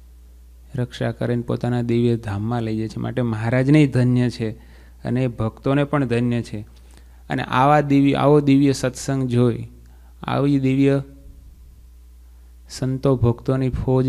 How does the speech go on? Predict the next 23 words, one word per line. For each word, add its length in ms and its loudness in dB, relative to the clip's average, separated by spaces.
જોઈ 320 2
અને 160 -6
આવા 340 -2
દિવ્ય 280 2
સત્સંગને 680 -4
ને 80 0
આવા 200 0
પ્રતાપને 600 0
ને 100 -2
આવા 180 0
ઐશ્વર્યને 680 0
જોઈને 360 4
પણ 180 0
જેને 240 2
પ્રતીતિ 500 0
ના 200 0
આવે, 200 -4
એ 140 -4
તો 160 2
આસ્તિક 500 0
જીવ 240 6
હોઈ 180 6
શકે. 340 -2